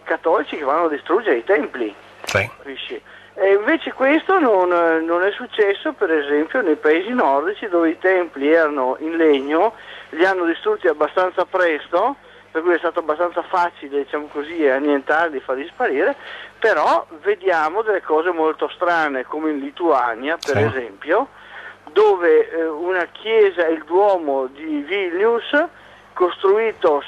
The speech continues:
Speaker 1: sui fondamenti di un, eh, tempio, del tempio al, eh, dio delle tempeste, che è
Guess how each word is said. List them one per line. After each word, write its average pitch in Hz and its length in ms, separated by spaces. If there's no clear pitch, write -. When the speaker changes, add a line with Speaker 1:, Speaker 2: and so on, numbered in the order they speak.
Speaker 1:
sui 202 300
fondamenti 175 1000
di 165 160
un, 180 160
eh, 156 380
tempio, 175 800
del 147 200
tempio 170 560
al, 143 300
eh, 135 420
dio 180 140
delle 160 220
tempeste, 156 680
che 131 200
è - 20